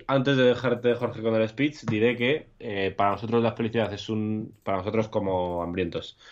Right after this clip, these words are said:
es, eh, algo muy importante y muy transversal, eh, a todos los programas, y precisamente le dedicamos el primer programa. Creo, además, que más pronto que tarde deberíamos hacer un Felicidad dos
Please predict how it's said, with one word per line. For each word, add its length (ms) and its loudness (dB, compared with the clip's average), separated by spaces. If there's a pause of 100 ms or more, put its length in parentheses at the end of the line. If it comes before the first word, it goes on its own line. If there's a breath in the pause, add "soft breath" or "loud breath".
(240 loud breath)
es, 460 2
eh, 1000 0 (880)
algo 260 6
muy 240 6
importante 720 0
y 120 -2
muy 200 4
transversal, 760 -2
eh, 180 -4
a 100 0
todos 220 0
los 120 -4
programas, 480 0 (260 soft breath)
y 160 2
precisamente 640 0
le 80 4
dedicamos 360 -2
el 160 -2
primer 340 0
programa. 540 -2 (680 soft breath)
Creo, 280 4
además, 420 2
que 180 -2
más 200 -2
pronto 320 0
que 80 0
tarde 240 4
deberíamos 400 2
hacer 260 -4
un 140 -2
Felicidad 520 0
dos 600 -4